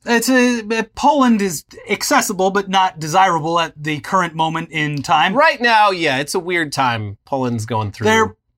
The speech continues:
Speaker 2: going through a little
Speaker 1: president,
Speaker 2: bit of
Speaker 1: uh, you know.
Speaker 2: But hey, that's very relatable.
Speaker 1: Yes, exactly.
Speaker 2: We know all about creeping fascism.
Speaker 1: Mm-hmm.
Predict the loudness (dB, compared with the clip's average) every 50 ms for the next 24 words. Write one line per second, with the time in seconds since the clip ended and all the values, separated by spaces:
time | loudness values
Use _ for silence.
0 | _ -14 -8 -6 -6 -4 -2 0 2 2 2 2 2 2 2 2 2 2 2 4
1 | 4 4 4 4 2 0 -2 -4 -6 -8 -10 -8 -6 -6 -6 -6 -8 -10 _ _
2 | _ _ -8 -6 -4 -2 -2 -2 -2 -4 -6 -8 _ -2 0 2 2 2 2 4
3 | 4 4 2 2 0 -4 -8 -12 -16 -18 _ _ _ _ _ _ _ _ _ _
4 | 0 0 2 2 0 -4 -4 0 0 0 2 2 0 0 2 2 4 4 4 4
5 | 4 2 2 2 2 0 0 -2 -4 _ -6 -4 -4 -2 -2 -4 -6 -4 -4 -4
6 | -4 -4 -6 -10 -12 -14 -14 -18 _ -10 -8 -8 -6 -6 -8